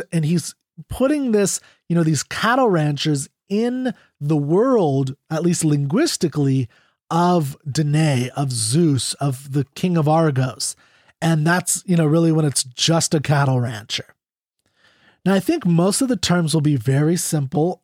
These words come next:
You know, again, there's a kind of colloquialisms that O. Henry uses, but a lot of them we're gonna know. Uh, there's gonna be a few like Colorado Claro wife,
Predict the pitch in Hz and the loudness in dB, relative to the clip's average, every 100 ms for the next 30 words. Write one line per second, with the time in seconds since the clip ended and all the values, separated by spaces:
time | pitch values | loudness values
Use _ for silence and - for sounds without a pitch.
0 | - 143 139 139 143 127 165 147 147 151 | -4 0 0 -2 -4 -2 0 0 0 0
1 | - - 175 160 147 - _ _ _ _ | -4 -2 0 2 0 -4 _ _ _ _
2 | _ - 170 156 170 202 214 196 160 151 | _ -6 -2 0 2 0 0 0 2 0
3 | 139 147 135 123 139 139 - _ 147 147 | 0 -2 -2 -2 -2 -2 -6 _ -4 0
4 | 147 147 135 143 156 151 135 - 147 - | 0 0 0 2 2 0 -2 -2 -2 -4
5 | - 151 170 202 185 180 147 160 160 165 | -6 -2 0 0 0 0 2 0 0 0
6 | 151 143 127 180 240 _ _ _ - _ | 0 0 -2 -4 -8 _ _ _ -20 _
7 | _ _ - 139 143 151 180 160 156 - | _ _ -4 -2 0 0 0 0 0 0
8 | 160 165 147 135 - 160 147 143 143 - | 0 2 0 -2 0 0 0 0 -2 -4
9 | - 143 143 139 139 131 131 131 131 - | -4 0 2 2 2 0 0 0 -2 -6